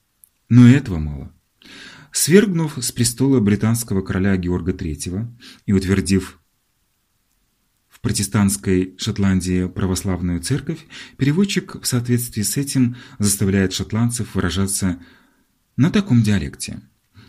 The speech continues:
"Доля-долюшка", "Судьбинушка", "Ноченька", "Парнишка", "Тятенька", "Девчата", и даже вводит в Шотландию российские наши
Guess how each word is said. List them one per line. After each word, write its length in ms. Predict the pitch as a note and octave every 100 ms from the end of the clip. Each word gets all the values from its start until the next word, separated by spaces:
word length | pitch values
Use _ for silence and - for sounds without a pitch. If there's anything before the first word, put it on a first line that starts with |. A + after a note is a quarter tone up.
| -
"Доля-долюшка", 1000 | F#2+ F#2+ D#2+ F#2+ C#3+ D3 - C3 B2 A#2+ - _ _ _ -
"Судьбинушка", 1040 | - E2 D#2 F#2 B2 A#2+ - G#2+ G2+ G2+ _ _ _ _ _
"Ноченька", 840 | F2 E2+ G#2+ - A2 G#2 G#2 G2 G2 _ _ _ -
"Парнишка", 760 | D#3 A#2+ F2 A2 - A2+ G#2+ - _ _ _ _ _
"Тятенька", 800 | - C#3 C3+ C3 B2+ B2+ A#2+ A#2+ - _
"Девчата", 800 | A#2+ C#3 - - G2+ G2+ G#2+ G#2 - _ _ _ - -
и 80 | G#2
даже 260 | A2 A2
вводит 560 | G2+ F#2 A#2 G#2+ G2 - - -
в 60 | -
Шотландию 800 | G#2+ G#2+ A2+ B2 G#2+ G#2 G2 F#2+
российские 440 | G2 - A#2 -
наши 460 | G2+ G2+ - G2 F#2